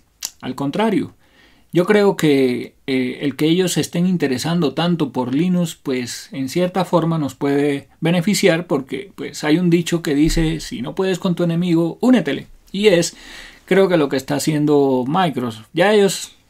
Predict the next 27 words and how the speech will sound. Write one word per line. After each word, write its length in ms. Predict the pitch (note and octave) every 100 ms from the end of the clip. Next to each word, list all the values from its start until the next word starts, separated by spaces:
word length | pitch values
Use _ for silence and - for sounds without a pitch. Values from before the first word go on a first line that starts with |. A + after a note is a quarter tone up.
| _
pues, 320 | - C3+ - D#3
inteligentemente 880 | D3 D3 C#3+ F3+ G3+ F#3 F3 D#3+ E3
se 120 | C#3
dieron 260 | C#3+ E3
cuenta 340 | E3+ D#3+ D3+ C#3+
que, 260 | C#3+ - - - - - _ _ -
eh, 300 | D3 C#3 C3
no 160 | G#3
pueden 280 | G#3 F3 D3
competir 540 | D#3 C#3 C3+ C#3 D3 C#3+ C#3+
en 120 | C3+
la 120 | B2+
parte 300 | B2 C#3+ D3+
de 100 | C3+
servidores 640 | C3 C#3 C3 C3 C3+ C#3 -
con 200 | D#3 F#3
Linux. 440 | A3+ F3 - - _ _ _ _ _ _ _ -
Que 400 | B2 A#2+ A#2+ A2
sí, 380 | - A3+ D3 - _
que 280 | - A#2+ A#2
en 100 | A#2
la 120 | A2
parte 380 | D3 D#3 F3+ F3
de 340 | D#3+ C#3 B2+
escritorio, 1080 | B2+ - C3 B2+ E3 F3 E3+ D#3 C#3 B2+ A#2
eh, 220 | B2+ A#2+
Linux, 420 | B2 D3+ D#3+ D#3+